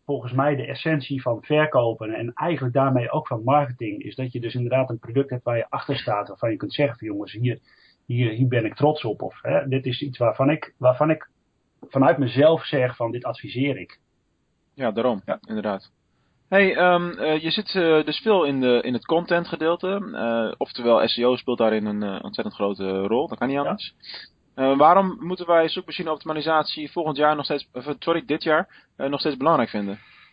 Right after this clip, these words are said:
Speaker 1: Ja, dat is eigenlijk heel makkelijk. Kijk, uiteindelijk komen er alleen maar meer websites bij elk jaar.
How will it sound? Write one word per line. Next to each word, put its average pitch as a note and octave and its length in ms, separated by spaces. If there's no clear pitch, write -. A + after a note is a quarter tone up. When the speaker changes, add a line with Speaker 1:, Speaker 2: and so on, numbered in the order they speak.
Speaker 1:
Ja, B2 320
dat C3 220
is - 280
eigenlijk A2+ 360
heel A#2+ 180
makkelijk. A2+ 380
Kijk, A#2 240
uiteindelijk C#3 720
komen D3 340
er C3+ 60
alleen D3+ 300
maar D3 140
meer D3 260
websites C3 440
bij A2 320
elk G#2 240
jaar. F#2 340